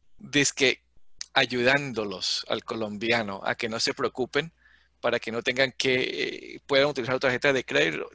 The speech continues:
de crédito y no tengan que utilizar o hacer los pagos completos mensualmente. O sea, en vez de hacer esas bobadas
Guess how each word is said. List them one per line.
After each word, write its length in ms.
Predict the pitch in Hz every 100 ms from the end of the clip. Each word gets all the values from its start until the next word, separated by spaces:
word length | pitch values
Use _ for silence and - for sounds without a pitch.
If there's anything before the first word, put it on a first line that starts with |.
| -
de 160 | 123 -
crédito 480 | 139 165 - 185 -
y 100 | 127
no 120 | 120
tengan 260 | 127 131 127
que 120 | 139
utilizar 500 | - 131 113 - 113 - - - _
o 160 | 120
hacer 240 | 120 127 123
los 180 | 135 -
pagos 380 | 131 127 135
completos 460 | - 120 110 117 131
mensualmente. 680 | 120 - 117 117 113 - - - - _ 427 480 - - - - - _ _ -
O 100 | 123
sea, 240 | 113 101 - - _ -
en 260 | - 170 156
vez 160 | 185 202
de 100 | 226
hacer 240 | - 214
esas 200 | 208 208
bobadas 920 | 165 143 120 117 147 113 107 151 -